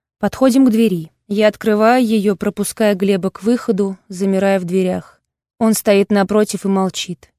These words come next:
Не уходит, хотя ему следовало бы сделать хотя бы это, чтобы облегчить мою участь. Участь человека, который с корнями вырывает из сердца чувство к другому.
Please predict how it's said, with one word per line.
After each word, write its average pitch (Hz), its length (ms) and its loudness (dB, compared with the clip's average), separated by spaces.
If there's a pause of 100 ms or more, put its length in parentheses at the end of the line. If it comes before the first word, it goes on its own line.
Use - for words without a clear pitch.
(340)
Не 208 180 0
уходит, 214 540 0
хотя 196 320 -6
ему 190 160 -2
следовало 202 600 0
бы 175 260 -4 (160)
сделать 190 440 -2
хотя 202 320 0
бы 190 160 0
это, 220 340 0
чтобы 190 300 -4
облегчить 185 520 -4
мою 190 280 -2
участь. - 480 -12 (640)
Участь 269 400 0
человека, 226 540 2
который 208 340 0
с - 100 -6
корнями 208 480 2
вырывает 196 600 0
из 190 100 -4
сердца 226 460 -2
чувство - 480 -8
к 185 60 -4
другому. 180 680 -2